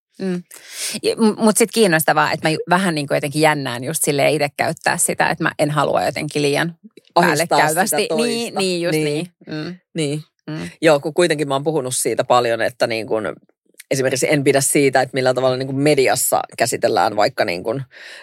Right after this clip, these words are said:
Speaker 2: naisia, että naiset ainakin jollakin tavalla pyritään aina niin kun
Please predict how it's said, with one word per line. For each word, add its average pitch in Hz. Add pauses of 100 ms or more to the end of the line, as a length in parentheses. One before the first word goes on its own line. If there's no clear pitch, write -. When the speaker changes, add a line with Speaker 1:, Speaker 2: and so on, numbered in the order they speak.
Speaker 2:
naisia, 135
että 135
naiset 135
ainakin 131
jollakin 131 (100)
tavalla 127 (640)
pyritään 131
aina 127
niin 120
kun 123